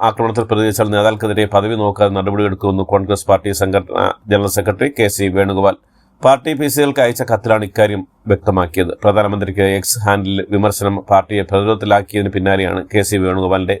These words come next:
നടപടി. പഹൽഗാമിൽ വിനോദസഞ്ചാരികളടക്കം ഇരുപത്താറ് വരെ ഭീകർ വെടിവെച്ച് കൊലപ്പെടുത്തിയ സംഭവം തനിക്ക് ബന്ധമില്ലെന്ന് സിപ്പ് ലൈൻ ഓപ്പറേറ്റർ മുസമ്മിൽ എൻ ഐ യുടെ പറഞ്ഞതായി വിവരം. സിപ്പ് ലൈനിൽ കയറുന്ന സഞ്ചാരികളെ പ്രാർത്ഥന ചൊല്ലിയാണ് വിടാറുള്ളതെന്നും വെടിവെച്ചയും പ്രാർത്ഥനയുമായി ബന്ധമില്ലെന്നും മുഹമ്മിൽ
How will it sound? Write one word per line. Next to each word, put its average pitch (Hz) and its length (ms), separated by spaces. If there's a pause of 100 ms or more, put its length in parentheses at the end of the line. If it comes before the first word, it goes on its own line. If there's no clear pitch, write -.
(120)
നടപടി. 92 420 (840)
പഹൽഗാമിൽ 156 420
വിനോദസഞ്ചാരികളടക്കം 131 880
ഇരുപത്താറ് 117 300
വരെ 113 160
ഭീകർ 107 320
വെടിവെച്ച് 104 300
കൊലപ്പെടുത്തിയ 98 380
സംഭവം 98 400
തനിക്ക് 101 180
ബന്ധമില്ലെന്ന് 95 580
സിപ്പ് 104 320
ലൈൻ 98 320
ഓപ്പറേറ്റർ 104 400
മുസമ്മിൽ 113 680 (500)
എൻ 120 200
ഐ 120 100
യുടെ 113 320 (100)
പറഞ്ഞതായി 101 600
വിവരം. 98 360
സിപ്പ് 98 240
ലൈനിൽ 101 300
കയറുന്ന 98 300
സഞ്ചാരികളെ 101 640 (360)
പ്രാർത്ഥന 127 340
ചൊല്ലിയാണ് 120 360
വിടാറുള്ളതെന്നും 107 640
വെടിവെച്ചയും 104 460
പ്രാർത്ഥനയുമായി 98 480
ബന്ധമില്ലെന്നും 98 600
മുഹമ്മിൽ 98 520